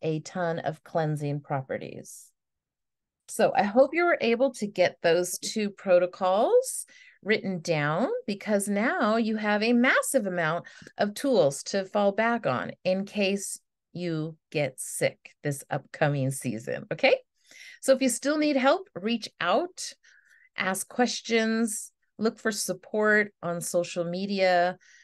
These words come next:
or attend another Friday class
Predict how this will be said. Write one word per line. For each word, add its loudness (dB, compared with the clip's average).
or 4
attend -6
another 0
Friday 2
class -6